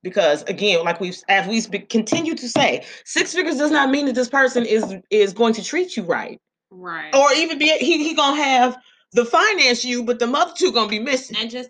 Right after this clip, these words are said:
Speaker 2: 'cause he got the finances doesn't mean he looks at finances the way you look at them. It doesn't mean that those finances break down in a, in a way that's <laughs> gonna be conducive to s-, to a successful relationship with you all.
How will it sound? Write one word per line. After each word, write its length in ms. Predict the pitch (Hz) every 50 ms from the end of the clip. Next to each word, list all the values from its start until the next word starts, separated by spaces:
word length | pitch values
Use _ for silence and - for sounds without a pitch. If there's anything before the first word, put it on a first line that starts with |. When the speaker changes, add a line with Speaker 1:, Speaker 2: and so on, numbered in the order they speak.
| _ _ _
Speaker 2:
'cause 240 | - 262 240 233 -
he 180 | 262 269 302
got 240 | 311 269 247 240 233
the 80 | 208 202 -
finances 540 | 202 190 190 180 180 180 180 180 _ 185 180 _
doesn't 260 | 180 180 180 180 175
mean 140 | 175 170 175 190
he 100 | 180 175
looks 280 | 165 180 220 233 - -
at 160 | 165 160 -
finances 420 | 156 151 156 156 151 156 165 - - - -
the 100 | 160 156
way 160 | 160 151 151
you 200 | 147 147 156 170
look 260 | 175 175 156 151 _ _
at 60 | _ _ _ _ _
them. 100 | _ _ _ _
It 140 | - 165 165
doesn't 280 | 170 165 165 170 156 156
mean 200 | 160 165 165 156
that 120 | 156 160
those 200 | - 147 151 - -
finances 580 | 165 156 156 156 160 156 160 165 - 156 165
break 320 | 170 - 156 156 156 - -
down 320 | 156 151 151 151 151 151
in 120 | 151 151
a, 180 | 151 151 151 147 131 _ _ -
in 140 | 147 147
a 80 | 147 147
way 320 | 151 156 151 151 151 147
that's 280 | 143 - - 127 - _ _ _ _ -
<laughs> 280 | - - - - 220 -
gonna 200 | - 185 165 160
be 140 | 151 160 156
conducive 460 | - - 160 170 175 175 - 156 -
to 80 | - 156
s-, 160 | 160 - - - _ -
to 140 | - 190 170
a 60 | 151
successful 500 | 156 - 135 - - 151 156 - - 139
relationship 640 | 135 - - 131 165 - - 151 135 - - 127 - -
with 140 | 113 - -
you 180 | - - -
all. 160 | - - -